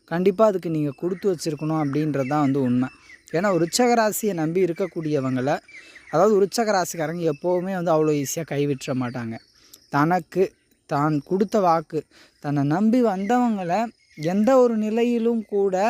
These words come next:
சிரமத்திற்குள் ஆக விட மாட்டாங்க. கண்டிப்பா அதான் நூறு சதவீதம் உண்மை. அதாவது தன்னை ஒருத்தவங்க நம்பி வந்துட்டாங்கன்னா தான் கஷ்டப்பட்டாலும் அவர்களை கஷ்டப்பட விடக்கூடாதுன்ற இந்த எண்ணம் இருக்கும். அதே மாதிரி உண்மையா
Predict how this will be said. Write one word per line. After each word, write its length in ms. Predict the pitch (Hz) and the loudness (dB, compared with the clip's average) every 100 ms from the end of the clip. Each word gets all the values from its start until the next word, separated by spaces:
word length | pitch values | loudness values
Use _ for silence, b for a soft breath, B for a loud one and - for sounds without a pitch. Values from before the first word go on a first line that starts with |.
| 330 - b b b - | -2 -10 b b b -4
சிரமத்திற்குள் 960 | 220 226 254 247 _ 269 226 - 254 269 _ _ _ _ - | 2 4 4 2 _ -8 -8 -4 -4 -6 _ _ _ _ 0
ஆக 320 | 175 180 214 165 | 2 2 0 0
விட 100 | 170 180 | -2 -2
மாட்டாங்க. 340 | 151 139 123 117 _ - 170 | -2 -4 -8 -10 _ -8 -4
கண்டிப்பா 340 | 170 180 196 | 0 2 2
அதான் 260 | 160 165 151 | 2 -2 -2
நூறு 200 | 147 147 | -2 -4
சதவீதம் 420 | 143 135 143 147 123 | -4 -2 -2 0 0
உண்மை. 220 | 127 131 - b b b 143 | 0 -2 -4 b b b 2
அதாவது 260 | 160 185 208 196 | 4 4 2 -2
தன்னை 180 | 160 160 | -2 -2
ஒருத்தவங்க 300 | 151 151 147 | -2 -4 -4
நம்பி 180 | 147 214 214 | -4 -2 -2
வந்துட்டாங்கன்னா 540 | 185 190 214 165 151 214 330 _ b b - | -2 -2 -2 0 -2 -4 -6 _ b b -8
தான் 220 | 151 175 185 | -2 -2 0
கஷ்டப்பட்டாலும் 800 | 170 - 233 214 208 208 247 262 - | -2 0 0 2 2 2 2 0 -2
அவர்களை 360 | 170 208 208 214 220 | -4 -2 -2 -4 -4
கஷ்டப்பட 500 | 202 - 233 220 214 196 | -10 -8 -10 -4 -2 0
விடக்கூடாதுன்ற 920 | 185 208 202 202 208 196 247 226 214 190 | 0 0 0 0 0 2 0 0 -2 -6
இந்த 140 | 165 160 | -8 -8
எண்ணம் 260 | 170 214 190 | -6 -6 -2
இருக்கும். 300 | 165 147 180 _ b b b | -4 -4 -10 _ b b b
அதே 200 | 180 220 262 | 4 4 6
மாதிரி 180 | 233 254 277 _ - 180 | 4 0 -6 _ -10 -2
உண்மையா 380 | 233 269 277 269 | 2 4 4 4